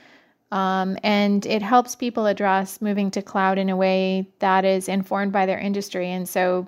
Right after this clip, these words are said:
as an example, in financial services, there's a lot of need for security and compliance. Um, and that's very specific, and those obligations are specific to that industry. So being able to take those,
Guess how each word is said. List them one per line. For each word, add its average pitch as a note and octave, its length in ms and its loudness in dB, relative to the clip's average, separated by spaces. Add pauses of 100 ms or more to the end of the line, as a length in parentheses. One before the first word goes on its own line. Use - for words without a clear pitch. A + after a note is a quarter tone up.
(140)
as G3 200 2
an G3+ 100 2
example, G3 580 2
in F#3+ 160 0
financial F#3+ 460 -2
services, F#3+ 540 0
there's F#3+ 240 2
a F#3+ 60 2
lot F3+ 240 4
of F#3 260 2 (460)
need G#3+ 240 2
for A3 100 -2
security G3+ 600 -2
and F#3 140 -4
compliance. F#3+ 720 -2 (140)
Um, F#3 500 0 (140)
and F#3+ 420 4
that's - 280 0
very G3+ 180 -2
specific, G#3 580 -4
and F#3+ 120 -2
those F#3 160 -2
obligations F#3+ 640 -2
are F#3 80 -6
specific F#3+ 560 -8
to G3+ 80 -12
that F3+ 180 -2
industry. F#3+ 580 -2 (380)
So A3 160 2
being A#3+ 180 4
able C4 160 4
to A#3+ 80 2
take G#3+ 360 -2
those, G3 600 0